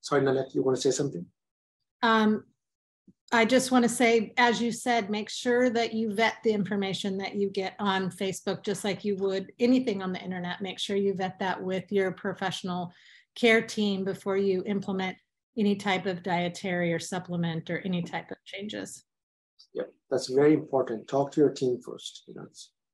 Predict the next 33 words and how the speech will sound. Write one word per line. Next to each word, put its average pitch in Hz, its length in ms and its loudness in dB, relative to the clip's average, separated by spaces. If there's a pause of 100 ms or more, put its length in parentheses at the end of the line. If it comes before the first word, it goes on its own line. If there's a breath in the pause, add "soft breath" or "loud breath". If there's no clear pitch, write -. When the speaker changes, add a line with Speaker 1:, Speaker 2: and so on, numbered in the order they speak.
(200)
Speaker 1:
and 113 120 -8
get 104 140 2
the 131 80 4
right 120 240 2
team. 101 240 -10 (560)
Speaker 2:
Yeah. - 80 -20 (380 loud breath)
And 302 160 10
that 311 180 4 (200)
the 254 380 8 (140)
March 269 320 6
ninth 254 400 6
conference, 226 720 0
um, 190 400 2
I 226 100 4
don't 254 120 6
know 254 100 8
how 214 140 4
many 220 240 4
years 214 280 2
you've - 140 -12
done 208 160 0
it. 220 100 2
I've 190 200 0
watched 190 320 0
it 202 120 -4
the 208 100 -2
last 196 360 0
three, 208 480 0 (680)
huge 262 460 4
information, 220 920 2
lots 214 440 0
of 233 260 0
impactful 208 920 0